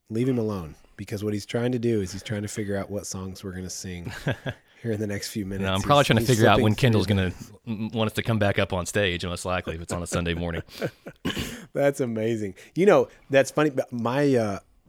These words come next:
Speaker 1: I remember as a kid, so this was kind of when I, when we were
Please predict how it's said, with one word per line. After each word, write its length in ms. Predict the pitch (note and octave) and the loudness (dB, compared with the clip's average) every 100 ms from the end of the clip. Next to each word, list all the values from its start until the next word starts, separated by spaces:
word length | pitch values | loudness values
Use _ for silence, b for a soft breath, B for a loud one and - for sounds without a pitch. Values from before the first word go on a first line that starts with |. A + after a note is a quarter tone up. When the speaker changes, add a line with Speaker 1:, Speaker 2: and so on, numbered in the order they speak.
| _ | _
Speaker 1:
I 80 | A2 | -4
remember 440 | C#3 C#3 B2+ A#2 | 0 2 2 2
as 140 | G#2+ G2+ | 2 0
a 60 | |
kid, 460 | G2 - G#2 G2 - | -4 -4 -2 -4 -4
so 320 | - G#2 G2 - _ - | -2 0 -2 -6 _ -8
this 220 | A#2 B2+ | -4 -2
was 120 | D3+ - | -4 -4
kind 200 | C3+ A#2+ | -4 -4
of 160 | G#2+ | -4
when 120 | A2 | -6
I, 100 | A2 | -4
when 300 | A#2+ A2 A2 | -4 -4 -4
we 120 | A2+ B2+ | -2 0
were 360 | B2 A2 G2+ | 0 -2 -4